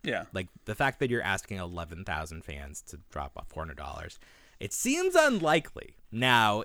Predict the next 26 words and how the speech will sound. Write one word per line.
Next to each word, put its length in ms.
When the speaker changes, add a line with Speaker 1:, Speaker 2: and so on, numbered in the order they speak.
Speaker 2:
if, 160
if 240
somehow 340
they 100
could 100
get 160
those 220
numbers 260
down, 220
I 100
think 320
if 160
you 100
could, 240
if 220
you 100
could 140
have 100
done 180
the 80
five 300
thousand 580
with 140
maybe 220
three 280
figures, 560